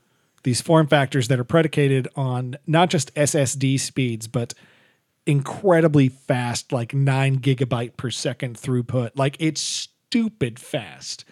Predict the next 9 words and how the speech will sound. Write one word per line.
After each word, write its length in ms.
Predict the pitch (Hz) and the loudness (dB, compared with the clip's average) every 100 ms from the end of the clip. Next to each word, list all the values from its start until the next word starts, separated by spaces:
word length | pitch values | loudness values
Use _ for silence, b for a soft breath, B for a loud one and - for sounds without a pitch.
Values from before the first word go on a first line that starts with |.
| b b b _ | b b b _
Uh, 300 | 147 135 127 - - | 4 4 4 0 -4
I, 100 | 147 | 0
I, 120 | 160 143 | 2 2
the 320 | 143 139 143 | 4 2 0
Xbox 540 | 165 - - 180 151 | -2 0 2 4 2
Series 640 | - - 165 156 143 139 - _ | -4 0 4 4 4 2 -2 _
X 540 | - 135 - - - - | -6 -6 -6 -8 -8 -6
and 160 | 160 147 | -2 -2
S 440 | 147 135 - - | 0 -2 -2 -8